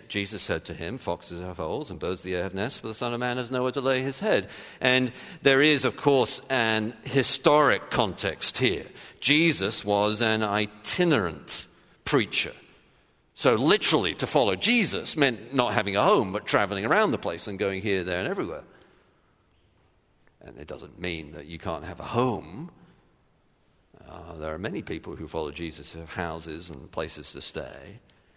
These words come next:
But by application, I think what it means for us is that we must prioritize Jesus over comfort.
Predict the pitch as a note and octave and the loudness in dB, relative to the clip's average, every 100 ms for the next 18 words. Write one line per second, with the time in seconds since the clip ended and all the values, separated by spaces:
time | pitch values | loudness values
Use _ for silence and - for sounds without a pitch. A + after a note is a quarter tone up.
0 | _ _ _ _ _ _ _ _ _ _ | _ _ _ _ _ _ _ _ _ _
1 | - A2+ A2 A#2+ D#3 F3+ D#3 - D#3 D#3+ | -4 0 2 2 2 -2 -6 -4 -4 -4
2 | - - D#2 C#2+ - _ _ _ _ _ | -4 -6 -8 -12 -20 _ _ _ _ _
3 | F#2 G2+ A2 G2 F#2 F#2 F#2 E2+ - F2 | -10 -8 -8 -8 -8 -4 -4 -4 -6 -4
4 | F2 D2+ D2+ - E2 D#2+ - F#2 F2+ F2+ | -4 -4 -10 -12 -12 -12 -12 -12 -10 -8
5 | F2+ F2 - - G#2+ G2+ F#2+ F#2 - E2 | -8 -10 -12 -4 0 2 0 -2 -6 -8
6 | D#2+ - F#2 F2 E2 D#2+ - - - E2+ | -8 -10 -8 -6 -8 -12 -14 -12 -8 -6
7 | E2 D2+ - _ _ - A#2+ G#2 - - | -6 -10 -14 _ _ -6 -4 -4 -10 -14
8 | - - - - | -14 -20 -20 -20